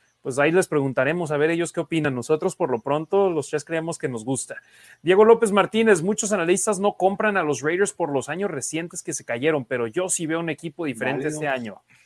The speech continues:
Speaker 1: Muy
Speaker 2: Es
Speaker 1: cierto.
Speaker 2: válido. Y no los conocen, nosotros sí, lo hemos dicho aquí muchas veces.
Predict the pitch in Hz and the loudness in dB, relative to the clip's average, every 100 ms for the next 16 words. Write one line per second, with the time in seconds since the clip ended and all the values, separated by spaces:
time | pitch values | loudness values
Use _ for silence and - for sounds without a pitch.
0 | - 120 160 - 131 117 131 156 180 135 | -14 -8 -6 -4 -2 -2 -2 -2 -4 -6
1 | 107 _ _ _ _ _ _ - 113 123 | -12 _ _ _ _ _ _ -10 -4 -2
2 | 139 - 120 151 147 107 95 110 117 113 | -2 -4 -6 -6 -6 -8 -8 -10 -10 -10
3 | 131 139 - 113 98 95 101 - - 113 | -10 -12 -6 -4 -4 -4 -8 -8 -10 -10
4 | 110 - 101 - 95 95 - | -12 -12 -12 -12 -10 -10 -12